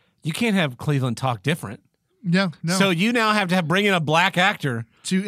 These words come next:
Speaker 1: to do an
Speaker 2: impersonate
Speaker 1: impression
Speaker 2: <laughs>
Speaker 1: of the
Speaker 2: the
Speaker 1: white
Speaker 2: white guy.
Speaker 1: actor who voiced Cleveland for
Speaker 2: Yeah.
Speaker 1: many years.
Speaker 2: Yep.
Speaker 1: It's the same thing that's happened with The Simpsons, right? 'Cause the original voice actors have left, and now we have, like,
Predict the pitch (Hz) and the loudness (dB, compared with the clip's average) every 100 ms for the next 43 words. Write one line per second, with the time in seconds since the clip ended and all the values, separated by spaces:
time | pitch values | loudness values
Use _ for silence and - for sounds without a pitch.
0 | 180 220 - 214 196 180 185 170 196 226 | 2 2 4 4 4 4 2 0 2 4
1 | 160 185 160 160 156 156 143 165 175 170 | 4 4 4 4 2 2 2 2 4 2
2 | 165 151 151 151 139 170 156 - 175 208 | 0 0 0 0 0 -2 -2 -2 -2 0
3 | 156 139 165 165 151 135 127 120 117 120 | -2 -2 -2 -2 -2 -2 -2 -4 -8 -8
4 | 170 - - - _ _ - 185 190 - | -8 -8 -20 -20 _ _ -8 -4 -2 0
5 | 226 247 233 196 208 196 185 165 135 - | 0 0 -2 0 0 2 2 0 -2 -2
6 | 233 165 131 147 151 143 - - - - | -2 -2 -2 -2 -2 -4 -6 -16 -16 -6
7 | 147 175 165 151 160 156 156 147 135 127 | -2 0 0 0 0 0 0 -2 -6 -4
8 | 123 190 180 143 135 139 143 135 135 127 | 0 0 0 0 0 0 0 0 -2 -2
9 | 117 | -6